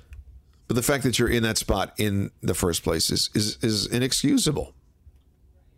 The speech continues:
And, you know, you have the, "Oh, it's an eighty-two game season, oh, blah, blah, blah." I just cannot stand the excuses. And in this town, it's just, because they are sort of irrelevant,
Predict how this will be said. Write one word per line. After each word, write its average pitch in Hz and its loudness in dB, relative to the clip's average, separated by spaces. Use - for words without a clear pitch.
And, 143 0
you 139 2
know, 127 2
you 123 2
have 117 0
the, 127 4
"Oh, 156 2
it's 143 0
an 139 0
eighty-two 135 2
game 117 0
season, 143 2
oh, 131 2
blah, 131 2
blah, 123 2
blah." 120 2
I 113 0
just 139 0
cannot 117 2
stand 98 0
the 95 2
excuses. - -2
And 90 0
in 101 0
this 117 2
town, 98 0
it's - 0
just, - 0
because 131 0
they 131 2
are 135 2
sort 123 2
of 117 2
irrelevant, 117 0